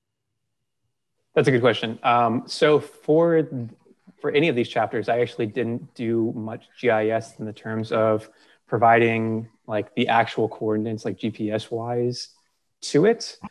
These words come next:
I think in chapter three, it would have been beneficial to have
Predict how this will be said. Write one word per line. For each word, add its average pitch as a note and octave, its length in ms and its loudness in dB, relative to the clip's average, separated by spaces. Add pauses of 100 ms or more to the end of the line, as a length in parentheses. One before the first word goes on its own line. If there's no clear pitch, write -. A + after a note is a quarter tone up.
(180)
I B2 140 6
think E3 240 0
in C3 140 2
chapter C3 360 2
three, B2+ 520 2
it B2 120 0
would A#2+ 200 2
have - 160 -2
been A#2 200 -2
beneficial A#2 840 -2 (240)
to A2+ 260 0
have G#2+ 640 0